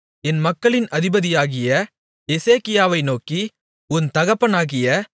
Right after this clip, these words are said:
தாவீதின் தேவனாயிருக்கிற யெகோவா சொல்லுகிறது என்னவென்றால், உன் விண்ணப்பத்தைக் கேட்டேன், உன் கண்ணீரைக் கண்டேன். இதோ, நான் உன்னை குணமாக்குவேன்.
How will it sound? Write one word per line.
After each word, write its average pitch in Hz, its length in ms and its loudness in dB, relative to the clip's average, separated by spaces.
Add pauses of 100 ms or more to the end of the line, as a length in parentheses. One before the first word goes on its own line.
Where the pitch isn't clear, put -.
(220)
தாவீதின் 226 540 2
தேவனாயிருக்கிற 190 800 0
யெகோவா 160 380 0
சொல்லுகிறது 170 580 -2
என்னவென்றால், 143 720 0 (560)
உன் 160 140 -2
விண்ணப்பத்தைக் 202 600 0
கேட்டேன், 143 520 -2 (400)
உன் 165 140 2
கண்ணீரைக் 220 540 2
கண்டேன். 151 520 2 (320)
இதோ, 147 400 0 (460)
நான் 220 240 2
உன்னை 202 260 0
குணமாக்குவேன். 175 840 -2